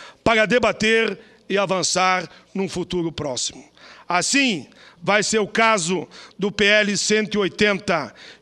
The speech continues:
que institui o debate das cotas. Sei, senhor presidente, que o senador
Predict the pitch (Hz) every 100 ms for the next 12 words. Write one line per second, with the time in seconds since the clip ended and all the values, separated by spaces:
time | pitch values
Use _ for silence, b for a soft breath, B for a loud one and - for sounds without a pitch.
0 | B 220 214 196 - 220 220 202 185 165
1 | 180 160 165 135 165 160 - 120 - -
2 | b b b b - 208 226 226 214 180
3 | 143 - 190 190 196 175 143 208 208 -
4 | - - B B B B 214 233 240 233
5 | 220 220 202 131